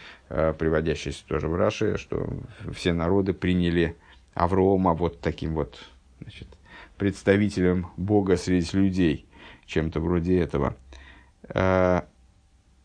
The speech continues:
«Ты среди нас Неси Элейким, ун квейр, э,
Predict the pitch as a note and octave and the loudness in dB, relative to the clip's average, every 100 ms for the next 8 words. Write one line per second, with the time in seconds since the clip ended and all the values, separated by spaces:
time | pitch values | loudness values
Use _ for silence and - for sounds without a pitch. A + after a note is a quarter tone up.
0 | _ - - _ _ - - C#3+ C3+ F#2 | _ -20 -20 _ _ -8 6 8 8 4
1 | - G#2+ G#2+ A2+ A2+ F#2 - G#2 G2+ - | 2 2 2 4 4 4 4 2 2 2
2 | G#2 E2 F2 F2+ - - A3+ - _ _ | 2 4 4 2 2 2 2 -4 _ _
3 | _ _ _ _ - - C3+ B2+ A#2+ - | _ _ _ _ -20 -2 4 4 4 0
4 | B2 C#3+ C#3 A2+ F#2 - G#2+ G2+ G2+ | 2 6 6 6 4 0 0 4 6